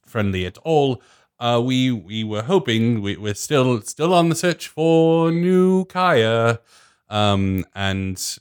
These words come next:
this has clearly been a bust. We were told that there was some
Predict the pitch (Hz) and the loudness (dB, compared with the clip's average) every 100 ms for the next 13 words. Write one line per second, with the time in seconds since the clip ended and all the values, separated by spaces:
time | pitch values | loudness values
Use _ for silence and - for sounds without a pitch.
0 | _ 101 107 104 - 95 - 175 143 117 | _ -8 -4 -4 -4 -8 -10 -4 0 0
1 | 107 104 98 90 92 85 - - 98 95 | -2 -4 -6 -8 -14 -18 -18 -20 -16 -16
2 | 95 151 139 107 104 95 92 - 107 101 | -8 -4 -4 -4 -6 -6 -6 -6 -4 -2
3 | 95 | -4